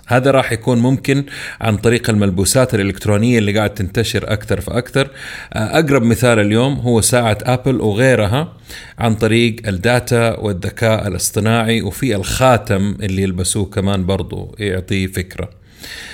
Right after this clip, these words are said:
آه، يذكر إن أول حالة تم استخدام الذكاء الاصطناعي لإنقاذ حياة آه، وحدة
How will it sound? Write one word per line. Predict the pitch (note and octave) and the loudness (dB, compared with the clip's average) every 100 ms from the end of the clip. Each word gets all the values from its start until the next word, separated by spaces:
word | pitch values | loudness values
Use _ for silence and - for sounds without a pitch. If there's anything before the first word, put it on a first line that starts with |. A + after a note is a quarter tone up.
| - - | -14 -2
آه، | A2+ A2 A2 A2 G2+ | 0 2 2 0 0
يذكر | B2 E3 C3 C#3 | 2 2 4 4
إن | C3 | 4
أول | C3+ E3+ C#3+ | 4 4 4
حالة | - C#3+ C3 A2 F#2+ F2 - - - - | 2 4 4 4 2 -2 -10 -20 -16 0
تم | - C3+ G2 - | 2 4 2 -2
استخدام | G#2 - G#2 - B2 B2 G2+ | -2 -2 -2 -2 2 2 2
الذكاء | F#2 F2+ - A#2 | -2 -4 0 0
الاصطناعي | G2 - A#2+ A2+ A2 F2+ F2 - - - - | 0 0 2 2 2 0 -2 -6 -12 -8 -2
لإنقاذ | G#2 - C3 G#2+ | -2 2 2 2
حياة | - A#2+ A#2 A#2 F#2+ - - - - | 0 0 2 4 2 -2 -12 -12 -4
آه، | G2+ F#2+ F2+ | -2 -2 -2
وحدة | G#2 A#2+ - A#2 D#3 | 0 0 2 0 -2